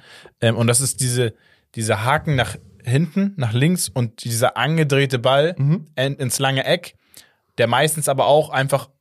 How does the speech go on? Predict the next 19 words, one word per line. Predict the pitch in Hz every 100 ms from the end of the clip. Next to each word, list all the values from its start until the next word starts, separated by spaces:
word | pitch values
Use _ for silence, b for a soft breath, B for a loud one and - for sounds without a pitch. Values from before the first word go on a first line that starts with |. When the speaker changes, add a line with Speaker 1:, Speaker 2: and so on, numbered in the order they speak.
| -
Speaker 1:
einfach | 127 151 147
auf | 127
einem | 139 117
Kopf | 160 160
oder | 147 120
einem | 117 110
Fuß | 175 156
landet, | 127 135 151 - _ _ -
wo | 113 131 151
einfach | 131 131 -
kein | 143 135
Abwehrspieler | 135 139 - 139
Speaker 2:
Ich | 123
Speaker 1:
oder | 120
Speaker 2:
sag |
Speaker 1:
Torwart | 151 131
Speaker 2:
ja, | 104
Speaker 1:
rankommt. | - 120
Speaker 2:
also | 143